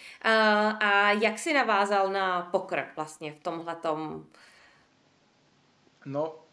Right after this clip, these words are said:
Speaker 2: poker som nejak tak začal vnímať asi v telke, z tých všelijakých,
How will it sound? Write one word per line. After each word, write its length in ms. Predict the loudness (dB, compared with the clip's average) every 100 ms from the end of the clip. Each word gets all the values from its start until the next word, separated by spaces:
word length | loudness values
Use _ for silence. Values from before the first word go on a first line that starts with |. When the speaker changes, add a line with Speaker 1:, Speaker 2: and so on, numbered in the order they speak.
| -20 _ _ _ _
Speaker 2:
poker 300 | -8 -6 -8
som 180 | -8 -6
nejak 180 | -6 -6
tak 120 | -6
začal 360 | -4 -2 -4
vnímať 480 | -4 -8 -4 -4 -6 -14 -14 -6 -6
asi 260 | -6 -10 -14
v 120 | -14 -12
telke, 560 | -8 -8 -6 -4 -6 -8 _ _ _ _ _ _ _ _
z 80 | -16
tých 200 | -12 -10
všelijakých, 640 | -8 -6 -6 -6 -8 -10